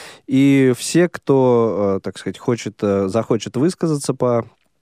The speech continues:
этому поводу, могут сделать это уже вот зайдя на нашу страничку эм точка ви кей точка ком, э, слэш tell me, подчеркивание, please.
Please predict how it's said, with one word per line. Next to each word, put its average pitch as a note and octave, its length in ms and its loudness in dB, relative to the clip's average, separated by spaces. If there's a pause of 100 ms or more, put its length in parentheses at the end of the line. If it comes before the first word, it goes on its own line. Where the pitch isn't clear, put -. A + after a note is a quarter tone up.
(320)
этому A2 400 -2
поводу, G#2 520 0
могут C3+ 380 -2
сделать A2+ 580 -2
это A2+ 180 -2
уже G#2 220 0
вот G#2 160 -2
зайдя A2 340 0
на G#2 180 0
нашу G#2+ 240 -2
страничку A2+ 680 -4 (320)
эм C#3+ 220 0
точка B2 500 -2
ви F#2+ 280 -4
кей C#3+ 380 -2 (200)
точка F#2+ 360 -8
ком, D3+ 340 -2 (580)
э, F2 360 -6
слэш C3 420 -4 (200)
tell G2 180 -2
me, B2+ 160 -2
подчеркивание, F#2 640 -8
please. - 340 -18